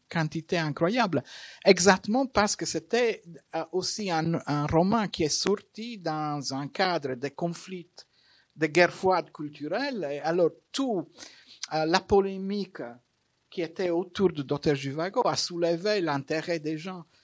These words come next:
Et c'est pour ça aussi que c'est devenu un grand succès. Alors,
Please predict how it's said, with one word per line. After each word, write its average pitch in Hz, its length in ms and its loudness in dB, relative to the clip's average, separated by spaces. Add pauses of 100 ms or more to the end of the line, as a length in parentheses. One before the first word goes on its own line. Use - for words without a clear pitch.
(220)
Et 135 80 -6
c'est - 180 -8
pour 147 160 -8
ça 196 240 0
aussi 156 300 -2
que 147 120 -6
c'est 135 220 -10
devenu 139 400 -8
un 139 120 -6
grand 170 220 -4
succès. - 400 -12 (220)
Alors, 160 260 0